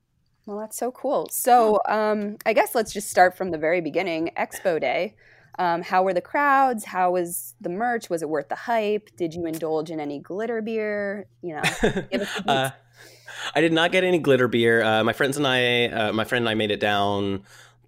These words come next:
Speaker 2: probably a little bit after noon. We made pretty good time from Atlanta. Uh, and the, the merch, just the wait was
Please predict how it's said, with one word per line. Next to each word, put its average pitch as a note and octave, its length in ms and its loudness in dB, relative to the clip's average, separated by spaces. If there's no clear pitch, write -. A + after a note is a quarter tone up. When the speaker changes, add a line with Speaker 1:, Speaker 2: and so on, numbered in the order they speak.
Speaker 2:
probably G3 640 -2
a - 60 -12
little C3+ 160 2
bit B2+ 120 0
after A#2 320 -2
noon. G2+ 540 0
We G#2+ 100 0
made A2 180 -2
pretty B2 160 -4
good A#2 160 0
time G#2 280 -2
from G#2 100 -2
Atlanta. F#2+ 420 -2
Uh, G#2 340 2
and A2+ 580 2
the, A#2+ 520 2
the - 140 -6
merch, D#3 420 -2
just - 220 -6
the A2+ 60 4
wait A#2+ 220 2
was G2 220 -4